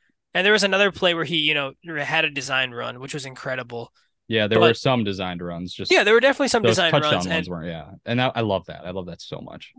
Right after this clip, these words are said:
Speaker 1: Exactly, and that just opens up the field, that opens up the playbook even more for a guy like Kevin O'Connell, who's proving to be, you know, despite what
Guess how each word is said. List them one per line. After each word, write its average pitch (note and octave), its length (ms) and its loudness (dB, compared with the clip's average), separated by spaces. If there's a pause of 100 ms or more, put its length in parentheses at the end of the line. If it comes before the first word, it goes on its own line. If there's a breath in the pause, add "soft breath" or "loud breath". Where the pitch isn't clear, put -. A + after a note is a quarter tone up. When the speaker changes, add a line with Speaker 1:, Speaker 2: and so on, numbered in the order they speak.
Speaker 1:
Exactly, G3+ 420 2
and E3 80 0
that G3 120 4
just G#3 120 0
opens E3+ 320 -2
up F3 200 -2
the F3 80 -2
field, D3+ 380 -2
that D#3+ 100 2
opens F3 360 4
up F3 120 0
the D#3+ 100 -4
playbook D3 380 -2
even D3+ 200 -2
more C#3 220 -2
for D3 160 -6
a C#3+ 60 -2
guy C#3 180 -2
like C3 140 -4
Kevin C#3 180 -10
O'Connell, B2+ 400 -8
who's C3+ 140 -8
proving D3+ 340 -8
to C#3 80 -10
be, C3 260 -6 (560 soft breath)
you F3 80 0
know, F3 180 2
despite F3 460 0
what E3 200 0